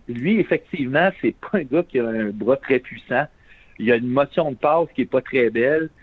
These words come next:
C'est, tu sais, je, je, on en avait parlé à un moment donné cette année, puis je t'avais dit, euh, dans le mi-, à peu près au milieu de la saison, ça va être le mal-aimé des... des fans. Tout le monde va, va bâcher, euh, tr-, euh, Trask, tout le monde va dire qu'il est pas bon, parce qu'il est pas athlétique, parce qu'il est, mais,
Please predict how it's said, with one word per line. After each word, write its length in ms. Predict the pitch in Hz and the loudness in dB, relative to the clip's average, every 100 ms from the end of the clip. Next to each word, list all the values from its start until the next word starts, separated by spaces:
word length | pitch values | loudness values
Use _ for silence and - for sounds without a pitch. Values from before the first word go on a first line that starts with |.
| - | -6
C'est, 100 | 151 156 | -4 -2
tu 80 | - | -2
sais, 120 | 226 | 0
je, 80 | 156 | 0
je, 420 | - - - - | -2 -8 -20 -10
on 120 | 131 127 | -4 -2
en 80 | 135 | 0
avait 260 | 151 185 | 2 0
parlé 280 | 196 135 151 | 0 0 0
à 40 | |
un 20 | 175 | -2
moment 100 | 117 | -2
donné 260 | 110 120 160 | -2 -4 -8
cette 180 | - 123 | -2 -2
année, 200 | 117 160 | -2 -6
puis 120 | - | -8
je 40 | - | -2
t'avais 280 | 117 113 110 | 0 2 -2
dit, 320 | 110 151 165 - - _ - - | -4 -12 -12 -14 -20 _ -8 0
euh, 220 | 110 104 | 2 2
dans 140 | 117 | 2
le 40 | 120 | 0
mi-, 160 | 123 117 | -2 -2
à 100 | 113 110 | -2 0
peu 100 | - | -2
près 120 | 143 | 0
au 40 | 165 | 0
milieu 160 | 143 | 0
de 60 | 160 | 0
la 120 | 127 - | 0 2
saison, 400 | 117 113 151 160 | 0 2 -2 0
ça 80 | 120 | 0
va 120 | 117 | 0
être 60 | 120 | 0
le 100 | 113 | 0
mal-aimé 580 | 131 139 120 120 147 127 | 0 2 0 -2 -6 -2
des... 240 | 110 104 | -2 -2
des 200 | 101 104 | -4 -6
fans. 320 | - 123 123 120 95 101 | -2 0 0 -2 -10 -8
Tout 80 | - | -4
le 40 | 123 | 0
monde 280 | 143 139 | 0 0
va, 240 | 104 110 104 | 0 0 2
va 160 | 107 | 0
bâcher, 600 | 104 110 107 - 123 123 113 | 2 2 0 -2 -2 0 0
euh, 300 | 101 98 101 | 0 -2 -4
tr-, 180 | - - | -10 -8
euh, 240 | 110 101 95 - - | -4 -4 -6 -10 -2
Trask, 340 | 123 123 131 - | 4 4 2 -2
tout 60 | |
le 60 | 120 | -2
monde 160 | 135 | 0
va 100 | 120 | 0
dire 160 | 107 123 | 2 0
qu'il 100 | 127 | -2
est 40 | |
pas 180 | - 107 | 0 2
bon, 260 | 110 123 135 - - - - - | 4 2 0 -8 -20 -20 -14 -2
parce 200 | 139 - | -2 0
qu'il 100 | 143 | -2
est 40 | |
pas 160 | 123 165 | 0 -2
athlétique, 680 | 170 160 - - 143 151 - | 0 -2 -2 -4 -4 -4 -4
parce 160 | - - - | -4 -4 -2
qu'il 100 | 113 | -2
est, 80 | - - | -2 -6
mais, 220 | 131 156 | -2 -2